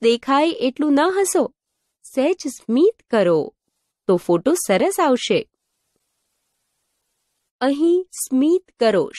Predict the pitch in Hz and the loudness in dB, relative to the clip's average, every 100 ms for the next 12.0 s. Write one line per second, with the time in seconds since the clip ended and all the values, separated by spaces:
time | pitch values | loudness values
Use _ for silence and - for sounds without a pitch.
0 | - 196 175 202 214 180 180 208 - - | -2 -2 0 0 0 0 -2 -2 -4 0
1 | 180 170 226 381 - _ _ - 233 269 | 0 0 2 0 0 _ _ -2 0 0
2 | 330 381 349 214 196 302 349 - 175 156 | -2 -2 0 0 0 0 0 0 0 0
3 | - 180 190 202 - 359 539 _ _ _ | 0 2 2 0 0 0 -2 _ _ _
4 | _ _ _ _ _ _ _ _ _ _ | _ _ _ _ _ _ _ _ _ _
5 | _ _ _ _ _ - - 220 247 262 | _ _ _ _ _ -20 -4 -2 0 0
6 | 240 214 180 - - _ - - 220 202 | -2 -2 -4 -8 -16 _ -12 -4 -2 -2
7 | - 160 - _ _ _ _ _ _ _ | -2 -2 -4 _ _ _ _ _ _ _
8 | _ _ _ - - 247 330 392 _ 208 | _ _ _ -8 -2 0 0 -2 _ 2
9 | 185 165 165 147 - _ _ 185 - 202 | 2 2 0 -2 -6 _ _ -2 0 2
10 | 285 466 _ _ - 339 392 403 240 226 | 2 0 _ _ -4 0 0 -2 -2 0
11 | 240 302 214 180 180 170 160 - 151 143 | 2 2 0 -2 0 0 0 -2 0 0